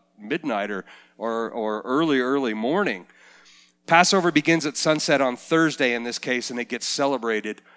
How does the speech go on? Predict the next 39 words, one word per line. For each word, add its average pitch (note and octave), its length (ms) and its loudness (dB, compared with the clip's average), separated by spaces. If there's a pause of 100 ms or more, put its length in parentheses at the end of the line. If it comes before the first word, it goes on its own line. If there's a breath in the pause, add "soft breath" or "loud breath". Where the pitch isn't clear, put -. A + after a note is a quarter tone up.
(200 soft breath)
on A#2+ 260 -2
Friday. A2 640 0
So - 160 -6
that's C#3+ 200 2
kind E3 180 2
of C3+ 60 -2
the B2 80 -2
timeline C3+ 540 -2
of A2+ 60 -4
what A#2 180 -6
we're A2+ 80 -4
looking A#2 340 -4
at F#2+ 240 -6 (100)
here. F#2+ 300 -8 (800)
Mark F3 260 6
fourteen F#3 480 2
two. D3 320 2 (400 loud breath)
"For C#3 160 -2
they G#3+ 220 8
were B3 160 4
saying," D#3 600 4
now D3 200 6
again, C#3 440 4
we're, C#3 200 0
we're D3 180 2
going D#3+ 260 4
back. D3 300 8
This E3+ 220 -2
is D3+ 80 -6
the C#3+ 100 -2
chief - 360 -2
priests G#3 280 0
and E3+ 140 -2
the D3+ 60 0
scribes D#3+ 440 2
who D3 80 -6
were C3+ 120 -4
seeking F3+ 460 -4
how D#3+ 500 4